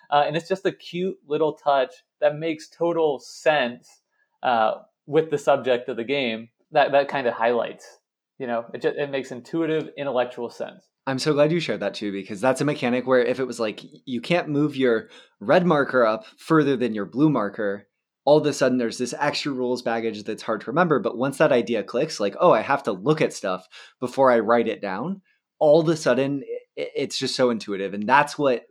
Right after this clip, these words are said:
Speaker 2: strong mechanical theming done well does for a game, is it makes you intuitively understand how the rules should vaguely be working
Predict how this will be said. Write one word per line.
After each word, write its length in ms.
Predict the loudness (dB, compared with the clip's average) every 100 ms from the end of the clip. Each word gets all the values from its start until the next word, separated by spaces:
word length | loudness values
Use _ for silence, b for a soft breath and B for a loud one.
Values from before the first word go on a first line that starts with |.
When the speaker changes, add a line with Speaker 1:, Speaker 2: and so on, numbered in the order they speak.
| -20 -14
Speaker 2:
strong 480 | -10 0 0 2
mechanical 540 | -2 -4 -6 -6 -8 -8
theming 380 | -6 -6 -6 -6
done 240 | -8 -6
well 240 | -4 -4
does 260 | -4 -6 -6
for 140 | -4
a 80 | -2
game, 260 | -2 -6 -8 B B B
is 100 | -2
it 140 | 0
makes 420 | 0 2 2 2
you 140 | 0 2
intuitively 920 | 0 -6 -6 4 4 4 0 0 0
understand 720 | -2 -2 -2 -6 -8 -6 -6
how 260 | -2 2 2
the 100 | 0
rules 300 | -6 -6 -6
should 240 | -6 -6
vaguely 320 | -4 -6 -4 -6
be 120 | -6
working 480 | -6 -8 -6 -8